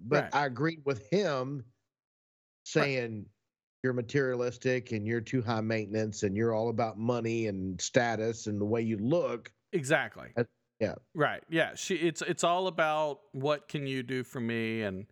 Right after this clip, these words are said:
Speaker 2: you
Speaker 1: Yeah.
Speaker 2: know, it's nothing about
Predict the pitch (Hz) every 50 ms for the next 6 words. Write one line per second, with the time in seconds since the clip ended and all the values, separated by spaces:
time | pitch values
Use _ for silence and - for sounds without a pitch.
0 | _ _ _ _ _ _ _ _ _ _ _ _ _ 131 123 123 131 135 123 110
1 | 107 110 107 104 110 135 143 127 - - 143 143 139 135 139 139 - 156 139 127
2 | 120 113 123 117 110 110 107 -